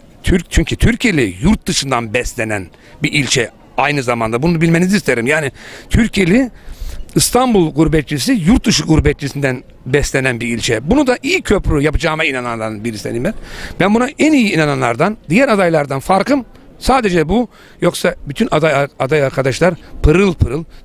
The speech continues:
düzgün bir arkadaşlar. Benimle olursa diye düşündüğüm şu, ilçem kazanır. Sinop'a yansıtırım. İlçeler Türkiye'yi,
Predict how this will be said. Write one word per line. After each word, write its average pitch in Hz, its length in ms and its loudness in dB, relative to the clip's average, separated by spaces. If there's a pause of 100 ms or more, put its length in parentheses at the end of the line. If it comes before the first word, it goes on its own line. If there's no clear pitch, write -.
düzgün 139 340 2
bir 226 40 6
arkadaşlar. 233 560 2 (840)
Benimle 302 600 4
olursa 302 480 2
diye 180 120 0
düşündüğüm 190 380 2
şu, 185 280 0
ilçem 247 540 0
kazanır. 147 460 0 (640)
Sinop'a 208 520 2
yansıtırım. 151 680 -2 (760)
İlçeler 202 480 2 (460)
Türkiye'yi, 214 540 2